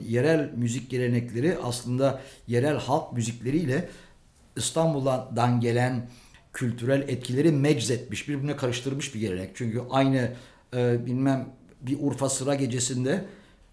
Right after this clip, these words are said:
e, ud da çalınıyordu, <laughs> saz da çalınıyordu, e, işte darbuka da vuruluyordu, e, tokmaklı davul da vu-, vuruluyordu aynı şeyde, aynı sıra gecesinde. Orada bir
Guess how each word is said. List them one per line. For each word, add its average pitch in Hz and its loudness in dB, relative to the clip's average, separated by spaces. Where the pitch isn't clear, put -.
e, 123 0
ud 180 4
da 147 2
çalınıyordu, 143 2
<laughs> 123 -2
saz 170 6
da 139 4
çalınıyordu, 113 0
e, 135 -4
işte 160 0
darbuka 175 6
da 151 8
vuruluyordu, 151 8
e, 165 -4
tokmaklı 180 0
davul 180 10
da 151 8
vu-, 120 4
vuruluyordu 117 0
aynı 156 4
şeyde, 92 -4
aynı 135 2
sıra 107 -2
gecesinde. 90 -10
Orada 151 2
bir 180 6